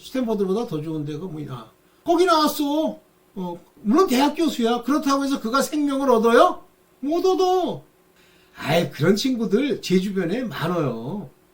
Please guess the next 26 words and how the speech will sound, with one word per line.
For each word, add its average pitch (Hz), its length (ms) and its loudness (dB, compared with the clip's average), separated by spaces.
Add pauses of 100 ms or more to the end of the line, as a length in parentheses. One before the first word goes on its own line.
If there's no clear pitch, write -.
(100)
근데 156 520 -2 (360)
그걸로 202 440 2
되는 127 320 -4
게 180 120 -6
아니야. - 320 -20
학벌로 254 580 -4
되는 120 300 -4
게 185 100 -14
아니야. - 160 -20 (840)
근데 196 140 4
여러분들은 233 500 4
이제 247 380 2 (240)
학벌 277 540 -2
좋은 196 320 2
사람이 226 340 4
잘 - 240 -6
된 208 180 2
것만 196 380 2
볼런지 170 400 -2
모르지, 139 320 -2
나는 202 380 0 (580)
내 190 160 6
주변이 269 340 -2
전부 - 340 4
학벌이 254 380 2
좋으니까 190 640 0